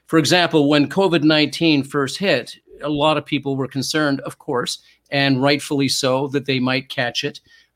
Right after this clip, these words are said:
uh, that they might pass away, that somebody that, uh, they knew might pass, or might pass away. So those were real concerns. But it took its hold in such a gripping way that a lot of people forgot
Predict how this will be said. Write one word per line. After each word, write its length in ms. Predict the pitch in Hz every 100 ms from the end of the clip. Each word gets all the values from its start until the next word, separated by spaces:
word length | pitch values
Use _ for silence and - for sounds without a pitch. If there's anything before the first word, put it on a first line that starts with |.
| 151
uh, 200 | 127 123
that 180 | 135 135
they 100 | 131
might 260 | 131 139
pass 300 | - 143 135
away, 280 | 135 127 143
that 120 | 135
somebody 540 | - 147 135 135 135 131
that, 340 | 127 - -
uh, 140 | 127
they 260 | 120 139 165
knew 300 | 147 143 156
might 280 | 127 139 -
pass, 320 | 143 139 - 156
or 220 | 139 - - -
might 240 | 139 139
pass 280 | 143 143 -
away. 340 | 131 139 175 - - -
So 160 | -
those 260 | 214 277 -
were 200 | 214 151
real 440 | 131 175 185 185
concerns. 840 | 185 156 139 - 190 131 104 - - - - - _ _
But 280 | 127 175 196 - _ _ _ _
it 300 | 214 202 - _ _
took 460 | - - 277 440 - -
its 280 | 202 185 -
hold 560 | - 208 202 151 131
in 180 | - 151
such 380 | - - - -
a 40 |
gripping 560 | 147 156 190 180 143 143
way 460 | 185 170 131 127 -
that 180 | 143 143
a 40 |
lot 220 | 147 175
of 140 | 190 -
people 340 | - 190 156
forgot 580 | 139 147 120 143 147 -